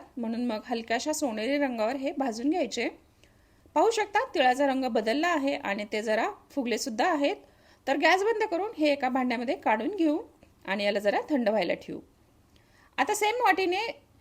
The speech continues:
एक वाटी शेंगदाणे भाजून घेऊ. शेंगदाण्याला अजिबात डाग न पडू देता मीडियम गॅसवर सतत हलवत हे भाजून घ्यायचे आहेत.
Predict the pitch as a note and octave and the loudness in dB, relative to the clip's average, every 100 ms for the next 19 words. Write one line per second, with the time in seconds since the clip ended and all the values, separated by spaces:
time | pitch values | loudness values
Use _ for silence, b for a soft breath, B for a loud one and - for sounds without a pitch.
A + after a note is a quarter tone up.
0 | _ - C#4+ C4+ B3 E4+ D4+ A#3 C4+ C4+ | _ -2 4 4 4 0 0 0 0 2
1 | B3 B3+ F4+ F#4 F4+ C#5+ - _ _ - | 2 2 0 0 0 -4 -16 _ _ -4
2 | D4 B3 B3+ D#4 C4+ A3 C4 D#4+ A#3 A3+ | 0 2 2 2 0 0 0 0 2 0
3 | B3+ C4 D#4+ D#4+ A#3+ A#3 G#3 - A4+ - | 0 -2 -2 0 0 0 -2 -4 -6 -8
4 | G#3 G3+ G#3+ G#3+ G#3 C4 D4+ B3 A3+ A3+ | -6 -4 -2 -2 -4 -4 -6 -6 -6 -4
5 | F#3+ G#3 B3 A#3 G3+ G3 C4+ F4 C#4 A3+ | -6 -6 -6 -4 -4 -2 0 0 0 -2
6 | G4 | -4